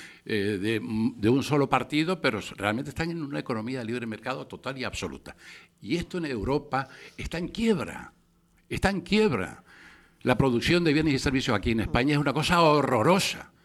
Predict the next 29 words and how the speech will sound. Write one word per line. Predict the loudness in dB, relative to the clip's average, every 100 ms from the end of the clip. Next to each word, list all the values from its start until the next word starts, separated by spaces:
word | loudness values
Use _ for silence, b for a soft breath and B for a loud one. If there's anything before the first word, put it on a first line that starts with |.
| b b b
Desmotiva | 2 4 2 2 4 4
a | 4
cualquier | 2 2 0 -2 -6 -8
persona | -6 -2 -2 -2 -6 -16 b b _
que | 2 4
gane | 4 2 -2 -8 _ _ _ _ -2
un | 4
dinero, | 4 4 2 0 -6 B B B _
lo | 0 0
desmotiva | 0 -4 -6 -4 -4
totalmente. | -4 -4 -4 -6 -12 -20 _ _ _ _ _ _ _ _ _ _ -18
O |
sea, | -8 -8 -6
que | -8 -8
lo | -8 -8
que | -6
se | -6
quieren | -6 -4 -2
es | -2
ir | 0
de | 0
aquí, | 0 -4 -6 B B B
porque | -4 -4 -8
aquí | -8 -6 -4
no | -4 -4 -2
motiva | -2 -2 0 0
nada, | 2 2 2
no | 2 4
hay | 4 2